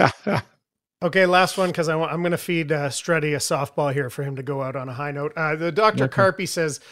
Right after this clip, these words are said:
Speaker 2: "Second power play actually had some shots. I noticed certainly that, um, Evander Kane takes that high wrister from the slot. That's a great shot. He's scored on that a lot, not on the power play."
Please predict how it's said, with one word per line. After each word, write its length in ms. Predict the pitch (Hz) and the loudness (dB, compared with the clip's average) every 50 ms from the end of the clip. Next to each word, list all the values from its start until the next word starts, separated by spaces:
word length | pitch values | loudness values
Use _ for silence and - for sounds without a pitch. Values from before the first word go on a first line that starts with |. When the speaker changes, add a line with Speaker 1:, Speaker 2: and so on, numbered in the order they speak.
| - - - | -20 -16 -12
Speaker 2:
"Second 460 | - - - 208 220 - 254 214 - | -4 2 4 4 4 4 2 -2 0
power 240 | 220 220 214 226 214 | 0 2 2 2 0
play 320 | - 165 165 151 160 - - | 0 0 0 0 0 0 -2
actually 500 | - 175 202 233 - - - 233 202 190 | -2 -2 -2 -2 -4 -6 -4 -2 -2 -2
had 260 | 160 196 196 196 180 | 0 0 0 0 0
some 180 | - - 185 156 | -2 -2 -4 -4
shots. 560 | - - - 220 202 165 151 165 - - - - - - - _ - | -6 -2 2 2 4 4 4 2 -2 -4 -8 -12 -18 -20 -20 _ 0
I 160 | 156 170 190 | 2 4 4
noticed 320 | 196 196 196 185 180 - | 6 4 4 2 2 0
certainly 320 | - 196 190 - 175 170 160 | 0 -2 -2 0 0 0 2
that, 340 | 147 160 156 151 - - 180 | 4 4 2 2 0 0 2
um, 440 | 165 160 151 147 143 135 135 143 - _ _ _ - 180 - - - _ _ _ _ _ - - | 2 2 2 0 -4 -6 -8 -10 -12 _ _ _ -20 -20 -20 -20 -20 _ _ _ _ _ -6 -2
Evander 320 | 185 165 196 220 226 214 | 2 4 4 4 4 2
Kane 280 | - - - 202 196 175 | 2 2 2 2 2 2
takes 260 | - 185 175 160 - | 0 0 -2 -2 0
that 220 | - 180 151 151 139 | 0 0 0 0 0
high 200 | - 160 156 160 | 0 2 2 2
wrister 400 | 151 147 160 151 - - 151 123 | 2 2 0 0 -2 -4 -6 -6
from 220 | - 165 143 147 | -6 -6 -6 -4
the 80 | 139 123 | -4 -4
slot. 400 | - - 156 151 139 131 127 123 | -2 0 0 0 0 -2 0 2
That's 240 | 156 185 196 - | 4 4 4 2
a 60 | 160 131 | -2 -4
great 280 | 127 151 151 143 143 | -2 0 0 0 -2
shot. 300 | - - 170 135 117 117 | -2 -4 -4 -4 -4 -4
He's 160 | 139 170 175 | -4 -4 -4
scored 260 | - - - 170 160 151 | -4 0 2 2 2 2
on 100 | 143 143 | 2 0
that 120 | 143 135 | -2 -4
a 60 | 139 | -2
lot, 180 | 135 131 120 131 | -4 -4 -4 -2
not 140 | 156 170 175 | -2 0 0
on 100 | 160 143 | -2 -4
the 60 | 127 | -4
power 260 | - 165 156 156 151 | -2 0 0 0 0
play." 220 | - 151 147 135 | 0 -2 -6 -6